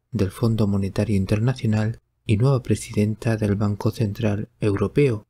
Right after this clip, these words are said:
siendo su mentor Zbigniew Brzezinski durante su formación profesional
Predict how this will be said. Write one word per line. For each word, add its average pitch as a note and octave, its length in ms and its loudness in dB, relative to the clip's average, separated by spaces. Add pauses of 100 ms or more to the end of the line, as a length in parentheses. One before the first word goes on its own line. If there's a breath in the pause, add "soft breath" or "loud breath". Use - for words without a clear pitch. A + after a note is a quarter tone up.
(140)
siendo D#3 420 0
su A#2+ 200 -2
mentor G2+ 580 0 (160)
Zbigniew C3+ 640 -2 (100)
Brzezinski A2 880 0 (200)
durante G2 600 2
su G#2 200 -4
formación G2+ 640 0
profesional A#2+ 720 0